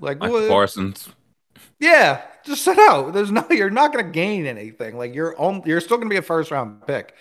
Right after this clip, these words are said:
Speaker 1: despite, uh, Tyler's pleading against it.
Speaker 2: I was gonna
Speaker 1: Like,
Speaker 2: say,
Speaker 1: he's
Speaker 2: man,
Speaker 1: not
Speaker 2: not if I
Speaker 1: fair.
Speaker 2: have any say about it, but, uh,
Speaker 1: I'm taking, I'm taking Marvin Harrison Junior in the first round this year, and I'm taking Brock Bowers in the second round this year, and I'm telling,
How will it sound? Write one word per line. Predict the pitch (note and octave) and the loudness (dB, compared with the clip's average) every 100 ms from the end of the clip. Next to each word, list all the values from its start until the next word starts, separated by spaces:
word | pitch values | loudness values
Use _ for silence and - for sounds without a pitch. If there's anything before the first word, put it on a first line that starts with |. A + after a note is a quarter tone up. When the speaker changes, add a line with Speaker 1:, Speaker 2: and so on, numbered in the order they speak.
| _ | _
Speaker 1:
despite, | - - C#3 C#3 - D#3 | -10 -4 0 0 -4 -6
uh, | C3 B2 - | -6 -6 -2
Tyler's | C#3+ B2 B2 | -2 -2 -6
pleading | - C#3+ B2 A2+ | -8 -6 -6 -8
against | A#2+ A#2+ - | -10 -12 -14
it. | F#2 _ _ | -20 _ _
Speaker 2:
I | F#2+ | 0
was | A2 A2 | 2 2
gonna | |
Speaker 1:
Like, | |
Speaker 2:
say, | A2+ | 4
Speaker 1:
he's | G2 | 6
Speaker 2:
man, | - - | 6 6
Speaker 1:
not | - | 2
Speaker 2:
not | A2 | 2
if | |
I | E3+ | 2
Speaker 1:
fair. | D#3 | 4
Speaker 2:
have | C3+ | 2
any | A#2+ G#2+ | 0 0
say | B2 G2+ | 0 0
about | F#2 F#2+ G2 | 0 -2 -4
it, | F2+ | -6
but, | F#2 - | -8 -6
uh, | F2+ F2 G#2+ - _ | -6 -4 -6 -10 _
Speaker 1:
I'm | D#3+ G3+ G3+ | 2 2 2
taking, | G3 F#3 E3+ D#3 D3+ C3 | 0 0 0 -2 -2 -2
I'm | D#3 | -2
taking | F#3+ F3+ D#3 C#3+ | 0 0 0 2
Marvin | C#3+ D#3 D#3 | 4 4 2
Harrison | D#3+ D#3 D#3 D3+ C#3 C3 | 2 4 2 -2 -8 -8
Junior | C#3 D#3 D#3+ D3+ | -4 -2 -2 -4
in | |
the | B2+ | -4
first | D#3 E3 E3 | -2 0 0
round | F3 E3 D#3 | 2 2 2
this | E3 - | -2 0
year, | E3 D#3+ | 0 2
and | D3+ | 0
I'm | C3 | -2
taking | - C3+ C3+ | 0 0 -2
Brock | C3 C3 C3+ | 0 0 0
Bowers | C3+ C3 C3 C3 A#2+ | -2 -2 -4 -6 -10
in | A#2 | -12
the | |
second | A2 D3 C#3+ | -2 -2 -2
round | C#3+ C#3+ C#3 | -2 -2 -2
this | C#3 C#3+ | -6 -6
year, | D3 C#3 | -4 -4
and | C3+ | -4
I'm | A#2 | -6
telling, | - C3+ C#3 C#3 | -4 -2 -2 -6